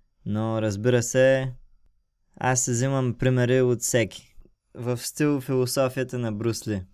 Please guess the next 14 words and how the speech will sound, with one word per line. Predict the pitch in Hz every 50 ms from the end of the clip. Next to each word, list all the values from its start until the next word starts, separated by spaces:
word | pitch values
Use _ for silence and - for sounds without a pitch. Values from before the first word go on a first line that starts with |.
| - - - 127
<laughs> | - - _ _ _ -
Взимаш | 78 - 113 101 107 123 131 135 135 131 127 123 - - - - -
това, | - - 117 113 110
което | - 123 117 113 110 - _ -
ти | - 107
е | 104 101 101 98 98 98
нужно | 98 101 110 110 104 113 127 135
и | 135 127 120 110
виждаш, | 101 110 107 110 110 107
че | - - - 104
ще | 104 - -
се | - 104 95
сработи, | - - - 104 98 95 107 110 110 - - 147
и | 151 151 147 147